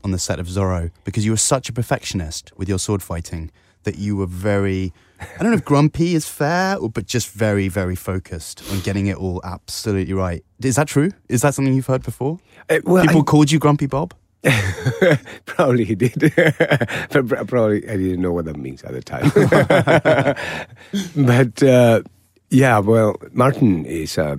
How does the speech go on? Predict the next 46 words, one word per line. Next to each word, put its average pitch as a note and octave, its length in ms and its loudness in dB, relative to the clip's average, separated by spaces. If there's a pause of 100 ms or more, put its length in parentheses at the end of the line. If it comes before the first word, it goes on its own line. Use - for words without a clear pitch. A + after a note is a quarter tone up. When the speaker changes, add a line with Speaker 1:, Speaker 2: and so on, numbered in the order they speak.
(200)
Speaker 2:
is - 140 -12
like E2+ 220 -2
a E2 60 -4
general. F2 540 -6 (200)
And - 420 -8
he E2+ 640 -2 (480)
goes F2 220 -4
to - 100 -4
the E2+ 100 -4
set, E2 360 -4
uh, E2+ 40 -6 (220)
knowing E2+ 380 -2
that D#2 120 -6
he F2 80 -8
got D2+ 140 -4
a C#2 60 -10
lot F2 200 -4
of D#2+ 100 -12
people D2 240 -6
in C#2 60 -8
front D2+ 240 -8
of - 120 -14
him C2 320 -8
and C2 180 -8
he's B1+ 240 -12 (140)
kind C2+ 140 -8
of C2 100 -10
an - 180 -10
army C#2 560 -6
in - 80 -12
front - 180 -10
of - 60 -16
him. - 80 -14 (300)
So F2+ 160 -2
he G2+ 180 -2
goes F#2+ 380 0
there F2 140 0
with D#2 120 -4
that D#2 100 -6
feeling. C2 460 -8
Speaker 1:
Mm. F#2+ 240 -4 (300)
Speaker 2:
Um, C2+ 600 -8
and, C2+ 380 -14
uh, C#2 220 -10
it's - 280 -8
true. F#3+ 220 0